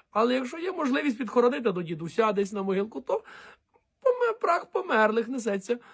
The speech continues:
до місця спочинку померлих, на кладовище зазвичай. Гріха в триманні праху нема, але нащо то дома тримати?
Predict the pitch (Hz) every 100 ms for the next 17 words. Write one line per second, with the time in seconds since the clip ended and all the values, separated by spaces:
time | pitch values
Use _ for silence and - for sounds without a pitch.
0 | - _ - 233 254 254 - 285 392 370
1 | 440 370 220 202 196 190 208 240 285 311
2 | 349 339 262 - 196 175 180 151 151 127
3 | - - _ _ _ _ _ - 240 285
4 | 269 247 254 240 247 247 226 233 226 277
5 | 294 349 392 311 156 - _ _ _ _
6 | - 220 226 226 226 220 - 320 359 220
7 | 175 160 147 139 143 139 131 135 120 -
8 | _